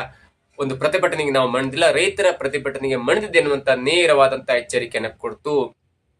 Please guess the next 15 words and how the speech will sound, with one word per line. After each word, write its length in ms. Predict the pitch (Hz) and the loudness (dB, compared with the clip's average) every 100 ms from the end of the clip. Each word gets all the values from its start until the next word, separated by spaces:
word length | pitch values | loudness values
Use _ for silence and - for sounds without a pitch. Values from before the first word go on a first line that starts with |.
| _ _ | _ _
ಮೊನ್ನೆ 300 | 117 143 175 | 0 2 2
ಕೂಡ 180 | 175 156 | 2 4
ಒಂದು 160 | 151 135 | 4 4
ಮಾತು 200 | 143 - | 2 2
ಕೇಳಿ 160 | 143 | 2
ಬಂದಿತ್ತು, 320 | 139 135 135 131 | 2 -2 -4 -4
ಸ-, 100 | 143 135 127 120 - - - - | 4 6 6 2 -4 -18 -16 -6
ಸಿದ್ದರಾಮಯ್ಯನವರು 600 | 139 143 156 143 143 135 | -2 2 2 2 0 0
ಫೋನಲ್ಲಿ 340 | 107 165 180 160 | 2 4 6 4
ಮಾತಾಡುವಾಗ, 540 | 139 135 135 131 131 139 139 - - - | 2 2 2 4 4 2 2 -4 -14 0
"ರೈತರು 380 | 151 240 214 190 | 2 4 4 4
ಹೋರಾಟ 340 | 165 165 160 | 6 4 2
ಮಾಡ್ತಾರೆ, 360 | 147 151 151 135 | 2 2 2 0
ಓಕ್-, 300 | 135 135 - | 0 -2 0
ಆ 240 | 139 143 | 2 2